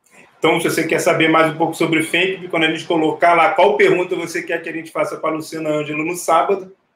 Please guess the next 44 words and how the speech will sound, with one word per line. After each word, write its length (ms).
tá 100
aí 400
<laughs> 500
uma 240
dica. 600
Mas 180
a 60
gente 180
falou 260
muito 220
do 260
que 60
aconteceu 480
até 220
aqui 340
e 40
a 60
gente 140
também 260
falou 280
sobre 600
o 80
período 360
da 100
pandemia. 600
Então, 320
tem, 280
eu 80
vou 120
fazer, 280
vou 140
entrar 240
naquele 320
pe-, 280
naquelas 380
perguntas 640
que 180
a 80
presidente 720
atual 460
da 80
abrapesp, 640
a 80
Tabata, 580